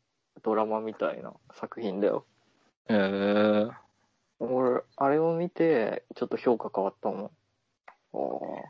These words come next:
Speaker 1: 賢いんだと思って。
Speaker 2: うん、なんかさ、
Speaker 1: そう、あの、うん。
Speaker 2: 有名女優で抜きたくないみたいなさ、ことってない？
Speaker 1: あんの？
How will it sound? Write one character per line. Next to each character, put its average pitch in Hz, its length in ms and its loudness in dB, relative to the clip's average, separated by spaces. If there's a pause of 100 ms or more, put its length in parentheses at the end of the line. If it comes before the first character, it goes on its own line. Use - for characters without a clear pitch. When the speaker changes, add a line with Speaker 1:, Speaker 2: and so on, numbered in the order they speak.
Speaker 1:
賢 - 460 0
い 147 100 6
ん 110 160 -4
だ - 180 0 (100)
と - 80 -2
思 92 120 -4
っ - 140 -20
て。 - 160 -4 (1300)
Speaker 2:
う 190 120 0
ん、 131 60 -2
な 98 120 2
ん - 60 -4
か 95 180 0
さ、 117 80 6
Speaker 1:
そ 92 420 2 (540)
う、 117 40 0
あ - 20 2
の、 98 100 0
う - 20 -6
ん。 - 80 -12 (300)
Speaker 2:
有 175 300 10
名 254 340 6
女 240 180 6
優 127 280 6
で 92 120 0
抜 95 160 -4
き - 160 -16
た 147 140 8
く - 120 6
な 131 160 8
い 113 80 4
み 95 140 -2
た 104 120 6
い - 120 0
な - 100 -14
さ、 - 300 -6 (960)
こ 120 120 6
と 120 120 8
っ 117 60 0
て - 160 -2
な 95 160 0
い？ - 40 -6
Speaker 1:
あ 123 60 -4
ん 104 180 -4
の？ - 140 -4